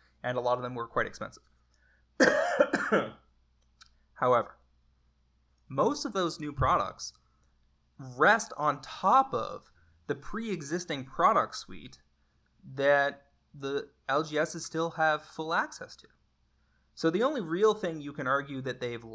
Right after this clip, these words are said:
they've lost access to would be something like F T Vs. You know, if Secret Lair is the new F T V, then Wizards selling it directly does cut out the L G S on that specific, relatively minor revenue stream.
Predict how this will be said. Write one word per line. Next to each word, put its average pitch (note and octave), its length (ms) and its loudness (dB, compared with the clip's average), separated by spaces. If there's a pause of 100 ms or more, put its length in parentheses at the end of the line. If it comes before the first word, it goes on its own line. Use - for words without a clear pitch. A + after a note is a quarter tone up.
(160)
they've B2 240 -6
lost B2 440 4
access - 480 -10
to - 340 -16 (100)
would D3+ 180 -2
be G3+ 140 -6
something E3 420 -4
like A#2+ 380 -2
F A2+ 180 -4
T G#2+ 160 -16
Vs. - 460 -14 (240)
You B2+ 80 -10
know, G#2+ 200 -6
if C3 260 -8
Secret - 360 -8
Lair C#3 360 0
is B2+ 160 -8
the B2+ 80 -8
new A#2+ 200 -8
F A2 140 -4
T G#2+ 120 -16
V, B2 360 -6 (300)
then C#3 120 -4
Wizards C#3+ 320 -2
selling C3 280 0
it A2+ 120 -10
directly A#2 600 -2 (140)
does D#3 300 4
cut C3 160 0
out B2 160 0
the B2 100 -6
L A#2 140 -2
G A2 160 -10
S G#2 280 -6
on B2+ 260 -6
that B2 380 2
specific, - 920 -6 (220)
relatively F#3+ 640 0
minor C3+ 340 2
revenue B2+ 340 -2
stream. - 280 -18